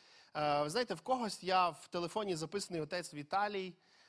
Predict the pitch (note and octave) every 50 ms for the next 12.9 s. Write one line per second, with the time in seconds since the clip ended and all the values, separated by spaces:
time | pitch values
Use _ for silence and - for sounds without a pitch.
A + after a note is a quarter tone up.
0 | _ - D3+ D3+ D3+ D3 D3 D3 D3 D3 C#3+ C3+ - - G3+ G#3+ G3 F#3+ F3+ D#3+
1 | - - F3 E3+ D#3 E3 D#3+ - F3+ - - D#3+ D#3 D3+ C#3 - - D3 C#3+ -
2 | - - G3+ G#3+ G#3 G3+ F#3 E3 D3 - - - F#3+ E3 E3 D#3 C#3 C3 C#3 F3+
3 | G#3 G#3 - - E3+ - - D#3+ D3+ D3 - D#3 D3+ D3+ E3 D#3+ D#3 D3+ D3 D#3
4 | D3+ D3 C#3+ C#3 B2 A#2 A2+ A2+ _ _ _ - - - - - - C#3 D#3 F#3
5 | F#3+ F#3 C4+ C4+ B3+ B3+ D4 F4 G4 F#4+ E4+ C4 B3+ A#3+ A#3 A3+ A3 A3+ G#3 -
6 | C4+ B3+ - - A3+ G#3 G3+ A#3 B3 A#3 A3+ G#3 - G#3 F#3+ G3 G3 F#3+ A3 A3
7 | G#3+ F3+ G3 F#3+ F#3 F#3+ - - C#4 D4 D#4 D4+ B3+ G#3 F3+ D#3+ D3 - - E3
8 | F#3+ B3+ C#4 C4 - G3 F3+ - - F#3+ G3+ A#3+ C#4+ D4 - - G3+ F3+ - -
9 | C#4 C#4 B3+ A3+ A3+ B3+ - E4+ E4+ - - A#3 G#3 G3+ A#3+ A3+ - G#3+ - G#3
10 | G#3 G3+ G3 A3 A#3+ C#4+ D#4 D#4 C#4 A#3 - A#3+ G#3+ - - - - - - -
11 | E3+ G3+ D4+ D#4+ B3+ B3+ A3 A#3+ A#3+ A#3+ A3+ A3 A3 G#3+ F#3+ G#3+ G#3 G#3+ G#3+ -
12 | G3+ F3+ D3+ D3 D#3+ G3 A3 G#3+ - - - C4+ A#3+ G3+ - - B2+ G#2+